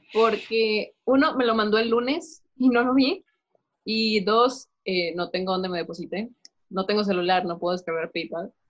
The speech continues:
Y, y pues soy menor de edad, obviamente si le digo a mis papás, "Hola, un hombre me va a depositar cien dólares", ah,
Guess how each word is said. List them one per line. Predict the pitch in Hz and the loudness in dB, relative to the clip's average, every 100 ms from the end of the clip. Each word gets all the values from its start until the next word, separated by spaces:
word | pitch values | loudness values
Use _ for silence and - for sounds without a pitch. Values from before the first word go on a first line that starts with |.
| _ _ _ _ _ _ | _ _ _ _ _ _
Y, | 180 175 170 202 208 _ _ _ _ _ _ _ _ _ | -8 -6 -8 -14 -16 _ _ _ _ _ _ _ _ _
y | 214 | -6
pues | 202 233 | -2 0
soy | 285 | 2
menor | 311 285 285 | 2 0 2
de | 269 | 4
edad, | 240 240 | 2 2
obviamente | 240 254 247 | 0 0 -4
si | 254 | -2
le | 226 | 0
digo | 196 214 | 2 0
a | |
mis | 220 | -6
papás, | 196 190 196 - | -6 -6 -6 -6
"Hola, | 202 185 | -4 -2
un | 196 208 | -2 0
hombre | 208 214 | 0 0
me | 220 | 0
va | 196 | 0
a | 190 | -2
depositar | 196 196 190 180 | -2 -6 -4 -6
cien | - 190 185 | -4 -6 -4
dólares", | 180 190 214 - _ - | -2 0 -2 -6 _ -14
ah, | 202 | -10